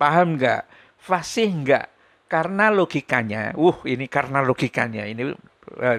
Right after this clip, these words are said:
cerdas nih netizennya. Mana ada segampang itu mendapatkan ijazah dari universitas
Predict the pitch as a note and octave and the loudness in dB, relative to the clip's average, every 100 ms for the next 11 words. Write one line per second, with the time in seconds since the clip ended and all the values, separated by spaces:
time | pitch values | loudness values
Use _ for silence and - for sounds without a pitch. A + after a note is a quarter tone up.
0 | - C#3+ - D#3 - A#2+ C#3 F#3+ B2 A#2+ | -2 -6 0 -2 -2 -8 -8 -8 -8 -8
1 | B2 A2 A2 C#3 - - - _ _ B3+ | -8 -6 -4 -6 -8 -20 -20 _ _ -2
2 | A3+ G#3+ G#3 G3 F#3+ G3 G3 - - D#3+ | 0 2 2 0 2 4 4 2 2 2
3 | D#3+ D#3+ D3+ - F3 E3 C#3 C#3 - C#3+ | 2 -2 -4 -2 0 2 2 2 2 -2
4 | C#3 C3+ - A2+ D3 C#3 C3+ A2 C#3 E3+ | -2 -4 -2 0 2 0 2 0 2 0
5 | C3+ C3 B2+ B2 - C#3+ - | -2 -4 -4 -2 2 0 0